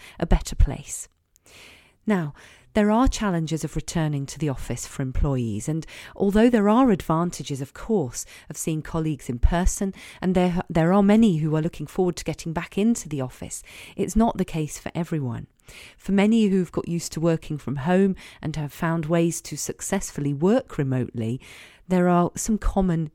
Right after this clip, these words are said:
issues. Firstly, I would say there is, uh, some anxiety on multiple fronts. Going back to the office is another change in routine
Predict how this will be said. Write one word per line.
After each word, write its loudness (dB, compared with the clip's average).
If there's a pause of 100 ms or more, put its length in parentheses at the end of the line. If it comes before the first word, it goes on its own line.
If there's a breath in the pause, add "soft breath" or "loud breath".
(120)
issues. -8 (480 loud breath)
Firstly, -2
I 2
would -4
say 2
there 2
is, 4
uh, -4
some -2
anxiety -4
on -8
multiple -4
fronts. -10 (340 loud breath)
Going 4
back -2
to -8
the 0
office -4
is -4
another 0
change -2
in 0
routine -2